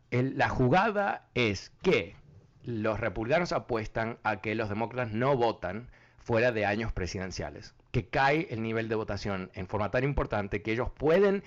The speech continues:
básicamente hacer este chantaje y lograr imponer un gobernador con un veinte por ciento de apoyo, ¿no? Algo que obviamente no funciona en unas elecciones normales democráticas.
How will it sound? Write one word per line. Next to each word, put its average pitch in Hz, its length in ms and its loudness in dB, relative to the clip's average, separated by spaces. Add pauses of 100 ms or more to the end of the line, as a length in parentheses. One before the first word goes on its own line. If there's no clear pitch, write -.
(340)
básicamente 196 840 0
hacer 127 260 0
este 151 220 0
chantaje 156 640 0
y 135 100 2
lograr 143 460 4
imponer 127 520 2
un 170 120 4
gobernador 117 640 2
con 107 180 -2
un 117 380 -4
veinte 147 300 4
por 117 180 -2
ciento 113 360 -2
de 98 60 0
apoyo, 85 360 -6 (280)
¿no? 160 180 -2
Algo 160 180 4
que 147 80 0
obviamente 165 300 4
no 151 100 4
funciona 165 440 4
en 127 100 0
unas 117 180 -2
elecciones 113 360 -2
normales 110 440 -2
democráticas. 95 720 -6